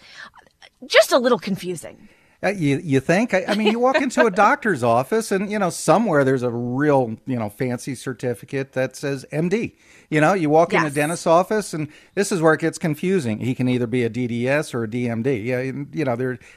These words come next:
Speaker 2: that, I
Speaker 1: Couple
Speaker 2: never
Speaker 1: of different options.
Speaker 2: E-,
Speaker 1: Probably
Speaker 2: exactly.
Speaker 1: not
Speaker 2: And
Speaker 1: two hundred and thirty-five.
Speaker 2: And we've got two hundred and thirty-five. So, you know, let's wade through that a little bit. I, I, I think, you know, some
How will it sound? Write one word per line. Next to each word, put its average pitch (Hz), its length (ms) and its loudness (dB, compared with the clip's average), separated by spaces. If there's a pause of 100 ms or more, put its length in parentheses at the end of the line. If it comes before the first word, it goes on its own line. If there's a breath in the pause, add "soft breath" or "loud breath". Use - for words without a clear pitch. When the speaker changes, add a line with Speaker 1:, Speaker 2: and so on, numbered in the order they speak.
Speaker 2:
that, 147 160 0
I 294 120 2
Speaker 1:
Couple 285 80 -2
Speaker 2:
never 302 240 6
Speaker 1:
of 196 200 0
different 214 420 0
options. 175 440 0
Speaker 2:
E-, 208 100 -4
Speaker 1:
Probably 233 200 4
Speaker 2:
exactly. 220 180 4
Speaker 1:
not 254 200 8
Speaker 2:
And 156 80 -2
Speaker 1:
two 247 140 -2
hundred 214 280 -2
and 190 120 -6
thirty-five. 165 520 -4
Speaker 2:
And 202 180 -2
we've 262 160 -2
got 277 180 0
two 220 200 0
hundred 202 260 0
and 208 120 -6
thirty-five. 208 1040 -2
So, 175 200 -4
you 220 160 -6
know, 247 80 -6
let's 330 260 -8
wade 370 280 -8
through 320 320 -2
that 240 240 -2
a 127 80 0
little 117 360 0
bit. 113 280 0
I, 139 280 0
I, 151 240 -8
I 147 120 -6
think, 247 360 -8
you 196 100 -8
know, 143 120 -8
some 220 480 -2